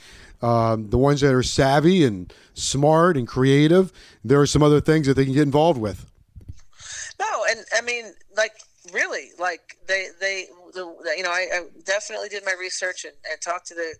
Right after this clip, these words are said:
Speaker 2: the, the, the associate head coach and assistant coach from Fresno before we even, um, you know, got too serious about 'em, and just said,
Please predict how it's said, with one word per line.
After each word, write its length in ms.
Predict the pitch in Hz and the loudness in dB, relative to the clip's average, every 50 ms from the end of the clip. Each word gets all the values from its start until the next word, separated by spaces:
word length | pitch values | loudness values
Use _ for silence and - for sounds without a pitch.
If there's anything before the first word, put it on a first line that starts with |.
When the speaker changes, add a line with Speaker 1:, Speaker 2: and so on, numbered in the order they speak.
| _ _ | _ _
Speaker 2:
the, 160 | - 156 143 - _ | -14 -12 -12 -12 _
the, 120 | - 147 - - _ _ | -16 -16 -16 -18 _ _
the 200 | - 156 147 - 143 | -16 -16 -14 -10 -8
associate 360 | 151 - 196 180 - 185 180 | -6 -6 -6 -6 -8 -8 -8
head 140 | 185 170 - | -10 -10 -8
coach 280 | - 175 175 175 - - | -10 -10 -8 -8 -10 -12
and 80 | 151 | -10
assistant 360 | 147 143 - 165 160 - 170 - | -10 -10 -10 -8 -10 -12 -10 -10
coach 220 | 160 160 160 - | -10 -10 -10 -12
from 140 | - 156 151 | -16 -16 -14
Fresno 440 | - - 175 170 160 - 165 165 160 | -10 -8 -8 -8 -8 -10 -10 -12 -12
before 380 | - 151 - - 160 160 156 | -12 -14 -14 -10 -10 -10 -8
we 120 | 156 160 156 | -8 -8 -10
even, 260 | 156 151 156 147 147 _ - - - - - - - - - | -8 -10 -10 -10 -12 _ -20 -18 -16 -16 -16 -18 -20 -10 -6
um, 320 | 151 147 147 143 143 139 _ _ - | -6 -4 -4 -6 -8 -14 _ _ -12
you 60 | 165 160 | -10 -10
know, 100 | 151 147 | -8 -6
got 200 | 160 156 123 - | -6 -6 -6 -8
too 120 | - 160 | -8 -6
serious 400 | 151 - - 165 165 170 165 - | -6 -6 -4 -4 -6 -6 -8 -8
about 300 | 156 - 151 143 143 147 | -6 -6 -4 -4 -4 -6
'em, 160 | 143 143 143 | -8 -10 -12
and 180 | 135 139 139 139 | -16 -20 -20 _
just 240 | - 151 143 - - | -14 -8 -4 -4 -2
said, 200 | 156 156 151 | -2 -2 -4